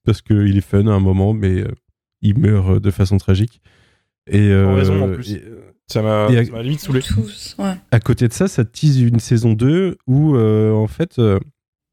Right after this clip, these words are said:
Speaker 1: où on va découvrir d'autres parties du passé dont on connaît déjà le futur sans l'explorer et où c'est pour l'instant inintéressant.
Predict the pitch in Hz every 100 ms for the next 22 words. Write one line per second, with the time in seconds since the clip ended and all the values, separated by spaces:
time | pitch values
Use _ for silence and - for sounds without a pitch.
0 | _ _ _ - - 110 117 131 - 160
1 | 165 135 120 127 - 131 - 127 156 151
2 | 123 123 110 117 113 113 123 113 120 113
3 | 139 - - 120 113 - - 117 131 127
4 | 110 107 107 - - 107 - 107 - 110
5 | 107 104 104 104 156